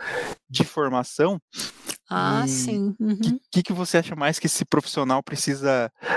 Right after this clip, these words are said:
Speaker 1: é, desenvolver durante
Speaker 2: Uhum.
Speaker 1: esse período, período de formação,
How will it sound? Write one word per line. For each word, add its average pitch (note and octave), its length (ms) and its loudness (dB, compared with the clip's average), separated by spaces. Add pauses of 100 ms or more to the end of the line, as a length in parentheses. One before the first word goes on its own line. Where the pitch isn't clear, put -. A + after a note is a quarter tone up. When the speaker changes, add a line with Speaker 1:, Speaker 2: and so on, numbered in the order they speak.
(220)
Speaker 1:
é, B2 880 0
desenvolver G#3 760 0
durante C4+ 580 2
Speaker 2:
Uhum. B3+ 480 0 (120)
Speaker 1:
esse - 240 0
período, C3 640 0 (400)
período C3 320 4
de C3 140 -10
formação, B2+ 760 0